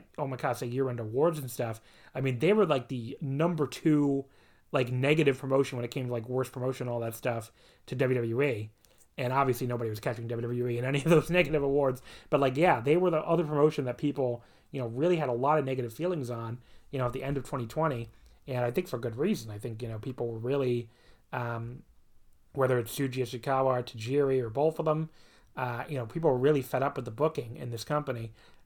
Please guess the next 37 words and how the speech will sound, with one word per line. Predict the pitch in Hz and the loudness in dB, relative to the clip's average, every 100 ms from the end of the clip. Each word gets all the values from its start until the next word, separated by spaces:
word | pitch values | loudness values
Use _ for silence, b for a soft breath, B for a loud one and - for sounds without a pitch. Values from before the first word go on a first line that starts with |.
| - | -10
And | 139 127 127 123 - - | -4 -2 -2 -4 -10 -8
I | 135 | 0
don't | 175 | 2
know, | 208 202 | 4 2
it | 123 | 2
feels | - 170 143 | 2 0 2
like | 151 143 - - - _ | 2 2 -2 -18 -20 _
they, | - 143 151 - | 0 2 0 -4
um, | 135 151 - 185 | -6 -6 -8 -12
like, | 170 135 120 | -6 -6 -6
one | 135 139 170 180 | -4 2 2 2
change | - 165 156 165 | -2 -2 0 0
of | 151 | 0
that, | 131 131 - _ - _ | -2 -2 -6 _ -20 _
you | 160 | -4
know, | 131 | -4
you | 127 | -4
can't | - 165 | -6 -2
really | 143 | -2
say, | 131 147 131 | -2 -2 0
like, | 127 120 - b b b b b | 0 -2 -8 b b b b b
one | 127 135 127 | 0 2 2
big | 139 131 | 0 0
change | - 127 135 127 | -4 -4 -4 -2
of | |
that | 120 123 | -2 -2
level | 127 123 127 | -2 -2 -2
is, | 110 - - _ - - | -4 -12 -20 _ -20 -12
cures | - 147 135 120 | 0 2 2 0
everything | 123 156 156 180 | -2 -2 -4 -6
that's | 175 | -4
wrong | 185 | -4
with | 180 | -4
the | 180 | -4
company, | 196 175 185 | -4 -4 -4
but, | 180 147 | -4 -2
like, | 135 120 - | -2 -2 -4